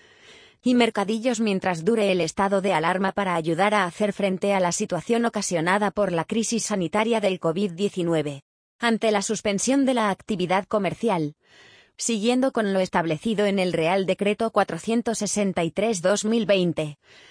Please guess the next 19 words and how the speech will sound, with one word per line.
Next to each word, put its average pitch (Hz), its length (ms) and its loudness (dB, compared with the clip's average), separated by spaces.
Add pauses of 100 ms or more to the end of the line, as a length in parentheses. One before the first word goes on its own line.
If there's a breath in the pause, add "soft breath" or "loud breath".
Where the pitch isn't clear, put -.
(360 loud breath)
de 214 180 0
catorce 226 480 0
de 185 100 2
marzo, 175 500 -2 (140)
los 226 220 0
comerciantes 233 680 0
del 214 160 2
mercadillo 185 600 0
de 165 100 0
calle 196 320 0
de 190 100 2
la 170 120 0
Frontera 190 520 0
y 190 100 2
de 190 120 2
la 151 100 0
calle 202 320 0
La 170 140 2
Huerta, 160 520 -2